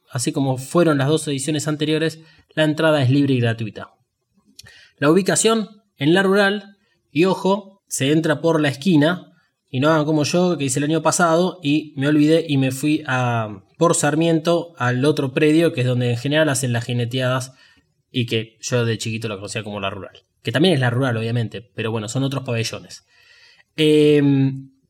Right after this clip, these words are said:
ya que mencioné el año pasado y guiándome por esa experiencia, en lo que es la entrada, probablemente esté otra vez el puesto para sacar el D N I matero, pero está buenísimo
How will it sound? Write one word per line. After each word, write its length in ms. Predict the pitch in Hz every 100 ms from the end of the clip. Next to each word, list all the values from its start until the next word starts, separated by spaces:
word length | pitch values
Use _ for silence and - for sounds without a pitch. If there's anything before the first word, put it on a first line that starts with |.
| _
ya 180 | - 190
que 260 | 175 175 165
mencioné 380 | 156 151 165 196
el 80 |
año 140 | 185 175
pasado 560 | 160 208 180 127 117 -
y 220 | 127 131
guiándome 400 | 165 185 160 143
por 120 | 143
esa 200 | 156 139
experiencia, 800 | 127 135 135 185 202 - 120 104 _ _ _ _
en 440 | 151 160 160 160
lo 120 | 156 165
que 80 |
es 60 | 233
la 120 | 208
entrada, 800 | 147 139 139 208 220 139 107 - _
probablemente 600 | - 190 214 180 208 196
esté 380 | 139 123 175 - -
otra 360 | 202 202 147
vez 340 | 160 180 - _
el 220 | 147 147
puesto 320 | 143 208 190
para 160 | 160 131
sacar 300 | 139 135 170
el 180 | 147 147
D 80 |
N 160 | 170 160
I 120 | 160
matero, 580 | 151 151 180 139 160 - _ _
pero 80 | -
está 100 | 131
buenísimo 800 | 185 185 185 185 180 175 196 -